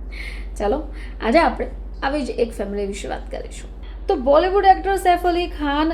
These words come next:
ઓગણીસો એકાણુંમાં અમૃતા સિંહ સાથે લગ્ન કર્યા. હવે આ લગ્નથી બંનેને ઇબ્રાહિમ અલી ખાન અને સારા અલી ખાન એમ બે સંતાન થયા.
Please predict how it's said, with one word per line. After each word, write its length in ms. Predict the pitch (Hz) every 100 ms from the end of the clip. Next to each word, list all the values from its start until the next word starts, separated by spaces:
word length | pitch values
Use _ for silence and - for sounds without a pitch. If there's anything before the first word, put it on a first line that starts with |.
| -
ઓગણીસો 420 | 247 254 269 294
એકાણુંમાં 680 | 254 - 247 226 277 254 254
અમૃતા 480 | 226 226 320 330 320
સિંહ 240 | 311 247
સાથે 240 | 240 226 262
લગ્ન 260 | 269 208
કર્યા. 240 | 185 - - - - - - - - - -
હવે 160 | 208 202
આ 180 | 240 254
લગ્નથી 640 | 226 208 226 285 277 302
બંનેને 640 | 277 220 202 233 262 262 262
ઇબ્રાહિમ 500 | 208 214 226 254 254
અલી 200 | 240 233
ખાન 360 | 233 240 202 220 220
અને 140 | 220
સારા 400 | 220 214 202 294
અલી 220 | 294 269
ખાન 340 | 269 - 214 220
એમ 160 | 214
બે 200 | 196 190
સંતાન 480 | 185 175 - 220 247
થયા. 260 | 233 233